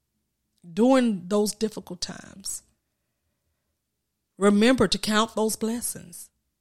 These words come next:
because it could be worse. We could be Ukraine. We could be so many people that are not, you know, are going through things that have way less than us. Those people in Ukraine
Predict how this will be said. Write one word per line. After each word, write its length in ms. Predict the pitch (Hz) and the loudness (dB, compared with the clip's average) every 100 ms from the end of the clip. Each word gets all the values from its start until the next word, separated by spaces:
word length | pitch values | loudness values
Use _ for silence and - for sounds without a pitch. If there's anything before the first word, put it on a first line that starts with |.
| _ _ _ - - | _ _ _ -14 -8
because 300 | 196 240 254 | -2 -2 -2
it 100 | - | -6
could 200 | 254 233 | -8 -2
be 160 | 277 | 0
worse. 680 | 277 240 339 180 - - - _ _ _ _ _ _ _ - | 4 6 6 4 -2 -4 -8 _ _ _ _ _ _ _ 2
We 220 | 202 302 | 6 6
could 260 | 311 240 | 6 4
be 160 | 226 285 | 6 8
Ukraine. 960 | 247 277 - 285 285 311 185 151 156 - _ _ _ _ _ _ - - | 8 4 2 0 0 0 -2 -6 -14 -20 _ _ _ _ _ _ -20 -4
We 260 | 202 269 302 | 6 8 8
could 360 | - 320 220 | 4 2 2
be 640 | 196 269 254 240 233 233 - _ - | 4 4 4 2 0 -4 -10 _ -6
so 400 | - - 285 311 | -2 0 2 2
many 300 | 285 294 285 | 2 0 0
people 400 | 277 285 277 277 | -2 -4 -2 -2
that 220 | 240 233 | 0 0
are 180 | 226 208 - | -2 -4 -10
not, 360 | 226 233 - | -10 -10 -10
you 160 | 208 254 | -6 -4
know, 200 | 233 196 | -4 -6
are 80 | 208 | -8
going 340 | 202 262 269 | 0 4 4
through 140 | 262 269 | 2 -4
things 380 | - 254 240 - | -2 -2 -2 -2
that 280 | 226 208 - - _ _ | 0 -2 -6 -20 _ _
have 280 | - 226 185 | -2 0 4
way 180 | 214 226 | 4 4
less 240 | 214 208 | 4 2
than 220 | - 165 | 0 -4
us. 420 | 147 - - - - _ _ _ _ _ _ _ _ _ _ _ _ _ _ _ _ _ _ _ _ - - - | -6 -8 -6 -6 -10 _ _ _ _ _ _ _ _ _ _ _ _ _ _ _ _ _ _ _ _ -18 -16 0
Those 160 | 208 | 2
people 200 | 269 302 | 4 4
in 120 | 294 262 | 2 2
Ukraine 540 | 269 - 277 262 262 | 0 0 0 0 -2